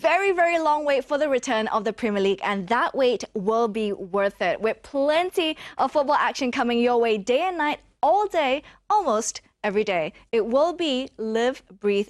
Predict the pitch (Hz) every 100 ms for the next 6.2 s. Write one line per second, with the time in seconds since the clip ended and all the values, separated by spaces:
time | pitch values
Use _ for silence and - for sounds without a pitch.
0 | - 185 190 - 233 202 - - _ _
1 | 180 - 170 - - - 220 247 240 294
2 | 294 311 311 277 285 269 220 220 226 240
3 | 294 285 269 277 262 226 330 330 285 254
4 | - 285 359 370 277 254 254 - 226 220
5 | - 220 214 - - 262 480 415 311 165
6 | -